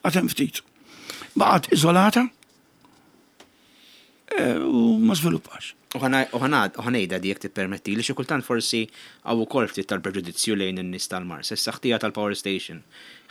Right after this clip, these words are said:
Speaker 2: ħtija tal-, tal-aspett industrijali li xi ftit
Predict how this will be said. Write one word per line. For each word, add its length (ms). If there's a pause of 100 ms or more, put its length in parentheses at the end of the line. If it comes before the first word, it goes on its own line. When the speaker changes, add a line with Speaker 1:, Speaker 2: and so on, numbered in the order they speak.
Speaker 2:
ħtija 560 (880)
tal-, 240 (120)
tal-aspett 540
industrijali 640
li 100
xi 80
ftit 320